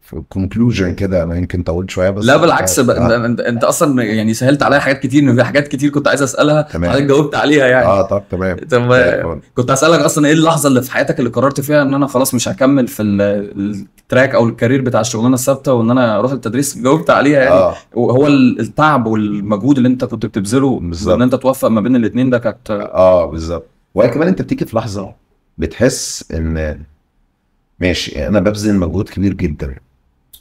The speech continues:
Speaker 1: المقابل اللي أنا باخده للمجهود ده، هل هو يوصلني لمرحلة الساتسفاكشن؟ في ناس بتقبل، وإحنا ما نقدرش نلوم عليهم،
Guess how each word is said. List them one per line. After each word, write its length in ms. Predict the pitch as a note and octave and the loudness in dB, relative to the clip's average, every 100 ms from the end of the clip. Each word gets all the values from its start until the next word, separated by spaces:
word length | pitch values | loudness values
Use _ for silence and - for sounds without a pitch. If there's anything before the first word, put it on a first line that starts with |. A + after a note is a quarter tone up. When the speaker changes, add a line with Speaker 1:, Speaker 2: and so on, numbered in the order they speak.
| _ - | _ -10
Speaker 1:
المقابل 640 | D#2+ D#2+ D#2+ - C3+ C3 G2+ | -4 -4 -4 -2 -2 0 -2
اللي 160 | F#2 | 0
أنا 100 | A2 | 0
باخده 360 | G2 G2 E2+ D#2+ - | 0 -4 -4 -8 -8
للمجهود 640 | C#2+ D2 D#2 D2+ D2 E2 D#2 | -6 -4 -4 -4 -4 -6 -8
ده، 180 | C#2+ _ _ _ | -14 _ _ _
هل 200 | - G2 | -2 -2
هو 380 | F2+ G2 F#2 D#2 | 0 -2 -2 -4
يوصلني 520 | - D#2 D#2 - G2+ G2 | -6 -6 -6 -4 -2 0
لمرحلة 360 | D#2 - F#2 - | -2 -4 -6 -6
الساتسفاكشن؟ 720 | F2 F2 - - G2+ - A2 - _ _ | -8 -10 -10 -8 -6 -6 -8 -10 _ _
في 140 | - C#3+ | -2 0
ناس 160 | D#3+ | 0
بتقبل، 440 | A2 B2+ A#2+ E2 - _ _ - | -2 0 0 -2 -10 _ _ -12
وإحنا 200 | D#2+ E2+ | -6 -2
ما 100 | F#2 | 0
نقدرش 340 | F#2+ G#2+ - | 0 0 0
نلوم 200 | A2+ A#2+ | 0 0
عليهم، 300 | F2+ G#2 F#2 | 2 0 -2